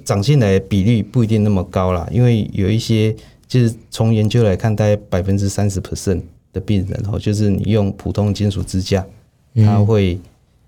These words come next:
Speaker 1: 再狭窄就对。
Speaker 2: 嗯哼，嗯哼。
Speaker 1: 那可是涂药支架的话，因为它上面有涂一层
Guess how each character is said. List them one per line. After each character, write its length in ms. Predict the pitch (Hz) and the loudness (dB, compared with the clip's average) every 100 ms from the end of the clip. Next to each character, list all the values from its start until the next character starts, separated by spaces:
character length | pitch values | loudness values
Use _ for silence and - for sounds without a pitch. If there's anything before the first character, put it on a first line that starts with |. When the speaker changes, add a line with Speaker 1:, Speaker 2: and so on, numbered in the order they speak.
| _ | _
Speaker 1:
再 160 | - 95 | -2 -2
狭 240 | - 87 | 0 -2
窄 160 | 87 95 | -2 -4
就 140 | 95 | -6
对。 260 | 92 - 104 - _ _ - | -4 -4 -4 -12 _ _ 2
Speaker 2:
嗯 120 | 113 | 4
哼， 40 | |
嗯 200 | 117 120 104 | 6 4 4
哼。 160 | 107 | 4
Speaker 1:
那 80 | 127 | 2
可 140 | 127 | 2
是 140 | 117 147 | 2 0
涂 220 | 147 135 | 2 2
药 140 | 151 | 2
支 180 | 131 127 | 0 0
架 160 | 123 131 | 0 2
的 100 | 110 | 2
话， 200 | 123 113 | 2 2
因 140 | 131 135 | 2 4
为 100 | 131 | 4
它 220 | 127 127 | 2 2
上 220 | 123 139 | 2 0
面 140 | 127 120 | 2 2
有 120 | 85 | 0
涂 280 | 80 90 95 | -2 -2 0
一 60 | |
层 200 | 113 - | -2 -4